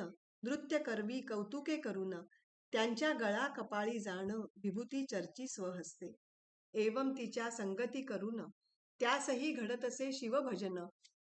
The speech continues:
असो तिचे सत्व पहावया लागून, सदाशिव पातला. सौदागराचा वेश धरिला, महानंदेच्या सदना आला,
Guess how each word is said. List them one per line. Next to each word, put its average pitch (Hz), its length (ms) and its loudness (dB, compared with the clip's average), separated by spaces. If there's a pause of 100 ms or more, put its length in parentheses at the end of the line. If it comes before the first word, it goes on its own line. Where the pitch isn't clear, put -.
(100)
असो 285 280 -2
तिचे 240 600 0 (100)
सत्व 269 420 0
पहावया 214 720 -2
लागून, 202 460 -4 (260)
सदाशिव 220 640 -2
पातला. 165 440 -8 (680)
सौदागराचा 214 840 2
वेश 202 320 2
धरिला, 190 420 0 (560)
महानंदेच्या 262 840 2
सदना 220 360 -2
आला, 196 320 -4